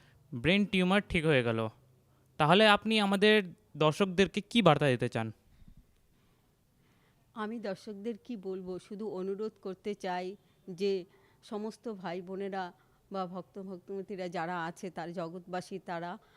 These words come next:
Speaker 2: সবাই হচ্ছে সন্তরাম পালজির দেওয়া, সন্তরাম পালজির পুস্তক গ-,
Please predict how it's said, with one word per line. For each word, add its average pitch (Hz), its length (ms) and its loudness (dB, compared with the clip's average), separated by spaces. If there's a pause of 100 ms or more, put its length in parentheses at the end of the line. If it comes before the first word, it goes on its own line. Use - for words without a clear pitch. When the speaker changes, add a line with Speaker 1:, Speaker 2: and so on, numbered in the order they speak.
(140)
Speaker 2:
সবাই 202 440 -4
হচ্ছে 202 460 -10 (260)
সন্তরাম 202 540 -8
পালজির 196 500 -4 (360)
দেওয়া, 190 560 -2 (640)
সন্তরাম 208 420 -8
পালজির 185 420 -10
পুস্তক 202 520 -12 (460)
গ-, 185 200 -6